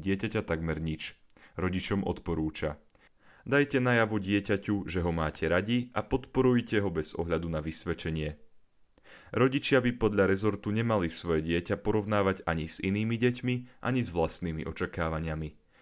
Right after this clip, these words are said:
Ministerstvo školstva dodáva: „Každé dieťa je výnimočné v niečom inom.“ Výpis polročných známok dostalo viac ako štyristosedemdesiatsedem tisíc žiakov základných škôl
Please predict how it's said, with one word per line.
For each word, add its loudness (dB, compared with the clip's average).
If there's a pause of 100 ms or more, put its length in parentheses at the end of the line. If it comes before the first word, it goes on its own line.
(200)
Ministerstvo 0
školstva -2
dodáva: -2 (400)
„Každé 0
dieťa -2
je 0
výnimočné -2
v -4
niečom -6
inom.“ -6 (840)
Výpis -2
polročných 2
známok 0
dostalo 2
viac 2
ako -2
štyristosedemdesiatsedem -2
tisíc -2
žiakov -2
základných 0
škôl 2